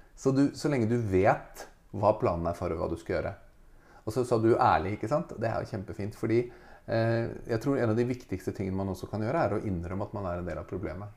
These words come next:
Ikke prøve å skyve det under stolen og si, være ærlig og si: "Her har vi et problem, vi ønsker å være en, en del av å, å, å reparere det,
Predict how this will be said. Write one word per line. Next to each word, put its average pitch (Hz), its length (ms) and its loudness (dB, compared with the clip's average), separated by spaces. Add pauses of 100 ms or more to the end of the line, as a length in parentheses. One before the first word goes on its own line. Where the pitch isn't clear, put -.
Ikke 107 140 -4
prøve 98 120 0
å 95 60 -6
skyve 90 300 -4
det 90 80 -2
under 85 140 -4
stolen 160 260 -6
og 175 60 -4
si, 151 300 -4 (280)
være 131 180 -2
ærlig 143 180 0
og 143 60 -2
si: 165 240 -4 (560)
"Her - 140 0
har 92 60 4
vi 131 60 6
et 143 80 0
problem, 180 480 2 (300)
vi 95 320 -2
ønsker 143 300 0
å - 20 0
være 135 220 4
en, 135 160 -2
en 131 120 -2
del 123 200 2
av 127 140 6
å, 127 280 0
å, 117 420 2
å 123 140 0
reparere 120 440 4
det, 190 200 4